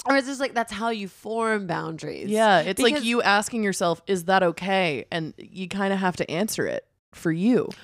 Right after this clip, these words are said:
Speaker 1: Right. One hundred percent.
Speaker 2: You know? So this person who, like, really, we did not have a healthy friendship at all in,
Speaker 1: Mm.
Speaker 2: in college. And, um, you know, again, ultimately I was very heartbroken by them and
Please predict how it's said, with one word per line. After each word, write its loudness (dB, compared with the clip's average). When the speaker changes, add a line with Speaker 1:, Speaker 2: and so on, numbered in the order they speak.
Speaker 1:
Right. -4
One -6
hundred -8
percent. -12
Speaker 2:
You 2
know? 0
So 2
this -4
person -4
who, 0
like, 0
really, 0
we -8
did -8
not 2
have -4
a -2
healthy -4
friendship -6
at -6
all -2
in, 0
Speaker 1:
Mm. -10
Speaker 2:
in -6
college. -2
And, -6
um, -4
you -4
know, -4
again, -4
ultimately -6
I -4
was -4
very -6
heartbroken -2
by 0
them -4
and -6